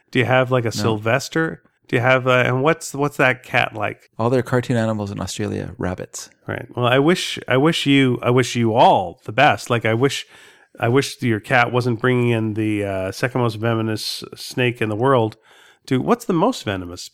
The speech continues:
Speaker 1: Cobra?
Speaker 2: No.
Speaker 1: Uh, rattlesnake?
Speaker 2: No.
Speaker 1: Uh, super poise?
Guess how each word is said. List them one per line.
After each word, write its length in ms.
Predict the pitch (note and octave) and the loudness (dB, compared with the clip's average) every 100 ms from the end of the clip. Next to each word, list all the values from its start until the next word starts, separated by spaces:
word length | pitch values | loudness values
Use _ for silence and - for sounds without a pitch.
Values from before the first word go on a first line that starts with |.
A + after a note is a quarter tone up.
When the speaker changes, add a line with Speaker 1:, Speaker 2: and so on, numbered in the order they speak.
| _ | _
Speaker 1:
Cobra? 400 | - D3 C4+ D4 _ _ | -2 -2 -2 -8 _ _
Speaker 2:
No. 220 | - E2+ - _ - | -6 -6 -6 _ -2
Speaker 1:
Uh, 560 | A#2 A2 G#2+ G2+ G2+ | 0 2 0 -2 -4
rattlesnake? 460 | G#2 A#2+ F3 - C4+ _ _ | -2 -2 -2 -6 -8 _ _
Speaker 2:
No. 160 | G2 F2 _ _ - | -8 -8 _ _ -8
Speaker 1:
Uh, 480 | G#2 G2+ G#2 - - - | -4 -2 -2 -4 -6 -8
super 400 | A2+ - E3 D#3+ | -8 -4 -2 -4
poise? 500 | - F#3 G#3+ A3+ | -2 0 0 -4